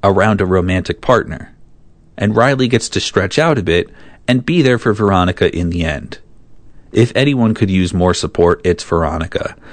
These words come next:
So I like this team up. Riley is a healer, and she's helping to heal Veronica. Riley is portrayed by Veronica Saint Clair, which makes typing this challenging for me. Which Veronica am I talking about? Veronica Saint Clair? Veronica in the show?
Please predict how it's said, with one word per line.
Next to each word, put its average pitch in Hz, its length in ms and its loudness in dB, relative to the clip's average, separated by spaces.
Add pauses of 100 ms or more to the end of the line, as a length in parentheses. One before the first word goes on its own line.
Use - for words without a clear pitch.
(140)
So 135 200 2
I 127 100 2
like 143 260 0
this 117 220 0
team - 280 -6
up. - 260 -12 (420)
Riley 95 380 2
is 85 120 -2
a 90 40 -4
healer, 127 440 2
and 92 200 -2
she's 90 240 -8
helping 110 400 0
to 104 100 -6
heal 87 340 0
Veronica. 82 720 -6 (720)
Riley 113 260 2
is 107 100 -2
portrayed 98 460 2
by 90 160 0
Veronica 87 520 0
Saint 80 300 -4
Clair, 95 400 0 (240)
which 104 260 2
makes 151 240 0
typing 160 340 2
this 110 140 2
challenging 117 480 2
for 87 140 -4
me. 82 300 -6 (320)
Which 127 180 2
Veronica 135 420 2
am 127 100 2
I 123 80 4
talking 95 300 0
about? 76 260 -2
Veronica 92 340 -2
Saint 80 240 -4
Clair? 151 340 0
Veronica 92 380 -2
in 87 100 -6
the 92 60 -10
show? 151 400 0